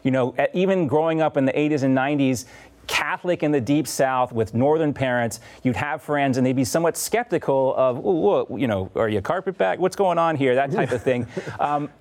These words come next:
Speaker 1: but again, you know, it, it, it's, it, it's a diverse kind of background to have and a, a different way of thinking at things, and that's kind of just always shaped my perspectives. But, you know, people expect you to, to kind of be honest to,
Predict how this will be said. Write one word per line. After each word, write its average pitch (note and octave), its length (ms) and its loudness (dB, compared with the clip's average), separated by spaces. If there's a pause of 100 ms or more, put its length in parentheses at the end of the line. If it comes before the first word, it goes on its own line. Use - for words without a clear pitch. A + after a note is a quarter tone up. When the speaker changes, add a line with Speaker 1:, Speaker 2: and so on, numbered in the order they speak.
Speaker 1:
but E3+ 200 0
again, G#3 380 0
you F3 100 0
know, E3+ 220 2
it, F#3+ 420 -2
it, F#3+ 180 0
it's, F#3 120 0
it, G3+ 200 0
it's - 320 -2 (400)
a D#3 60 -2
diverse C3+ 440 0
kind D#3+ 200 -4
of B2+ 140 -2
background A#2 560 0
to G#2 100 2
have A2+ 540 -2
and A#2+ 120 2
a, A#2+ 380 0
a A#2+ 40 0
different C#3+ 320 0
way B2+ 140 4
of A2 100 -2
thinking C3 340 0
at G#2 140 -2
things, G#2+ 220 -2
and A2+ 80 0
that's B2 140 -2
kind A#2+ 200 -4
of G#2 100 -2
just G2 200 -4
always A2 260 0
shaped A2 400 -4
my G2+ 400 -2 (520)
perspectives. C3+ 520 -2
But, D3+ 180 0
you G3 80 2
know, E3+ 60 2
people G#3 300 2
expect - 580 -4
you E3 160 2
to, D3+ 200 4
to - 220 -2
kind D3+ 220 -2
of B2 80 -2 (280)
be D3+ 120 2
honest D3+ 360 -2
to, D#3+ 100 -2